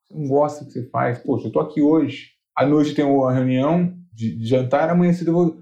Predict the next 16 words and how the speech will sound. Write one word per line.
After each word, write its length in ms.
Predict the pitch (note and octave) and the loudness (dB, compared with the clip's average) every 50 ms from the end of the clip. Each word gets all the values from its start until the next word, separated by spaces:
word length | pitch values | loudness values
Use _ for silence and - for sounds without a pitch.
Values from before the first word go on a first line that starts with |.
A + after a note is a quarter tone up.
| - - - | -14 -8 -4
trabalhar 300 | - E3+ E3 E3+ E3 E3 | 0 0 2 2 2 2
em 60 | E3+ | 2
Guarulhos. 720 | F3+ F3+ D#3+ D3+ D#3 E3+ G3 F3+ C3 G2+ - - - - _ _ _ | 2 2 4 4 2 2 2 0 0 -2 -4 -6 -14 -20 _ _ _
Tem 100 | C#3 D3 | -2 -2
uma 80 | D3 | 0
fi-, 120 | C#3+ D#3 C#3 | 0 -2 -2
um 180 | B2+ C#3 C3+ | -2 -2 0
ne-, 120 | C3+ C3 B2+ | 0 0 0
um 140 | B2+ C3+ B2+ | 0 0 0
negócio 400 | B2+ B2 B2 B2+ C3 B2+ - C#3+ | 0 2 4 2 2 2 0 -2
em 60 | C3 | 0
Guarulhos, 240 | C3 B2+ C#3 C#3 D#3 | 0 2 2 2 2
eu 60 | E3 | 2
vou 80 | E3+ | 2
lá 60 | F3 F3 | 0 0
trabalhar. 520 | F3+ F3+ F3 E3+ E3 E3+ E3+ E3+ - | 0 0 2 2 2 0 0 -2 -6